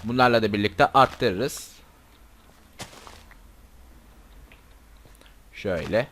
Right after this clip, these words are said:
Bunları da almayı unutmayalım. <clears throat> Güzel. Bunları ekelim arkadaşlar.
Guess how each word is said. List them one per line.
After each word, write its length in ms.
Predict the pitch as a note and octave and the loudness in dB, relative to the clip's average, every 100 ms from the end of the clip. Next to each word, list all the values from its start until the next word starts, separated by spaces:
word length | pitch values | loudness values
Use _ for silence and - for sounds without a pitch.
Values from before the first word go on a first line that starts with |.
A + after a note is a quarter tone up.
| - | -10
Bunları 320 | G#2+ G2 E2+ | -8 -8 -2
da 80 | A2 | 2
almayı 260 | G#2+ F#2+ B2 | 2 0 -8
unutmayalım. 480 | C3+ - F2+ C3 - _ _ _ _ _ _ _ _ | -8 -8 -6 -8 -10 _ _ _ _ _ _ _ _
<clears throat> 80 | A#3 D3 A2+ D#2 - _ _ _ _ - _ - - - - _ _ - - - - _ _ _ _ _ - | -10 -10 -10 -14 -18 _ _ _ _ -20 _ -18 -18 -18 -20 _ _ -20 -20 -20 -20 _ _ _ _ _ -10
Güzel. 400 | C#3 G#2+ G#2+ C3 - - - _ _ _ - | -6 0 0 0 -6 -20 -20 _ _ _ -12
Bunları 280 | G3 G#3 F#3 | -4 0 2
ekelim 380 | E3 D3+ C3 B2 | 2 2 0 0
arkadaşlar. 800 | A2+ A#2+ A#2 A2+ D#3 D#3 - | -2 -2 -2 -2 -4 -6 -8